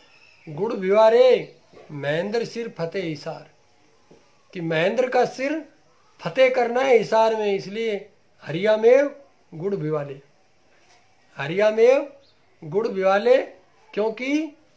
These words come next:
महेंद्र का सिर फतेह करना है हिसार में। तो ये सूत्र याद रख सकते हैं, सूत्र को देख लें।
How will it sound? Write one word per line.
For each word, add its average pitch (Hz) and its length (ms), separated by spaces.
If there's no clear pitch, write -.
महेंद्र 170 600
का 240 180
सिर 247 240
फतेह 208 280
करना 196 280
है 226 140
हिसार 156 380
में। 147 160
तो 160 60
ये 175 140
सूत्र 190 300
याद 190 240
रख 190 160
सकते 190 280
हैं, 302 160
सूत्र - 420
को 214 240
देख 202 220
लें। 220 320